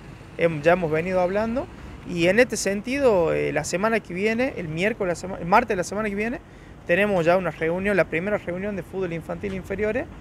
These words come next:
para diagramar lo que es el torneo, eh, eh, el torneo, el cronograma y el reglamento de, del campeonato.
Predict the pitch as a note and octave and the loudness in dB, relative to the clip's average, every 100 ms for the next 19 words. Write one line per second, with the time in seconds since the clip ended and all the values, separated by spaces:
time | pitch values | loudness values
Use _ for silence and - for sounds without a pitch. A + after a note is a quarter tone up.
0 | - - E3 F#3 F3+ D#3+ E3 F3 F3+ D#3+ | -16 -2 4 6 6 4 2 2 0 0
1 | C#3+ E3+ D#3+ D3 - D#3 F3+ G3+ A3 A3+ | -2 -2 -2 -4 -2 -2 -2 -4 -2 -4
2 | C4+ - - - - D#3 D3 C#3+ C#3+ C#3 | -6 -10 -18 -16 -6 0 2 2 0 -2
3 | C#3 D3 D3+ D#3 D#3+ - - - - - | -4 -6 -8 -10 -10 -10 -10 -10 -10 -10
4 | - - - - D3+ D3+ - D#3 E3 F#3 | -12 -14 -14 -8 -4 -2 -2 2 4 4
5 | A3 A3+ F#3 D3+ F3 F3+ G3 G#3+ A#3+ A#3+ | 6 6 4 2 0 2 4 4 4 2
6 | C#4 - F3 D#3 - E3 F3+ G3 G#3+ D#3 | -2 -4 -2 0 2 2 2 0 -2 -4
7 | D3 - - D3+ C#3+ C#3 C#3+ C#3+ C#3+ C#3 | -10 -12 -10 -6 -4 -4 -6 -4 -4 0
8 | D3 D3 D#3 D#3 C#3+ | 0 0 0 0 -2